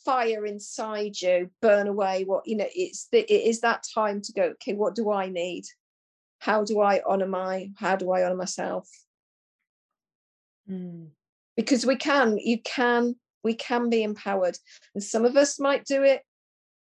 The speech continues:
Speaker 1: with some medication and Western intervention. Whatever you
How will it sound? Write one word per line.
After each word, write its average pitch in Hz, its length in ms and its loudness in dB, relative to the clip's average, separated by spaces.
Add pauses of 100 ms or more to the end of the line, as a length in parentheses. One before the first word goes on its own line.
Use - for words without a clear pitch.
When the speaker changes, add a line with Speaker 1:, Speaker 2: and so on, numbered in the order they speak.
(160)
Speaker 1:
with 247 180 2
some 240 400 -6 (640)
medication 226 920 0
and 214 220 -2
Western 214 480 0
intervention. 208 760 -4 (1700)
Whatever 262 680 2 (300)
you 233 560 -4